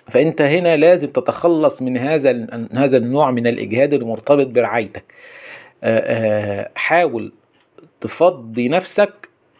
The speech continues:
لحاجة زي كده، لأن دي مهمة فوق ما تتخيل. بعض المربين ممكن يبقى ما بيحصلش وقطيعه أفضل حالًا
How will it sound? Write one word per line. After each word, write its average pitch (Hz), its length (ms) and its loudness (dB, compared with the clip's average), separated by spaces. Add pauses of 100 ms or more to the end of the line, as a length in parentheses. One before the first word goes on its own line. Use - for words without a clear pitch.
(100)
لحاجة 156 380 -2
زي 120 180 0
كده، - 180 -8 (160)
لأن 123 240 0
دي 160 120 0
مهمة 170 520 0 (100)
فوق 175 340 2
ما 151 120 -2
تتخيل. 147 580 0 (1300)
بعض 139 260 2
المربين 120 640 -2
ممكن 127 360 -6
يبقى 113 200 -6
ما 135 60 -2
بيحصلش 185 720 0 (220)
وقطيعه 135 640 0
أفضل 127 380 0
حالًا 165 640 0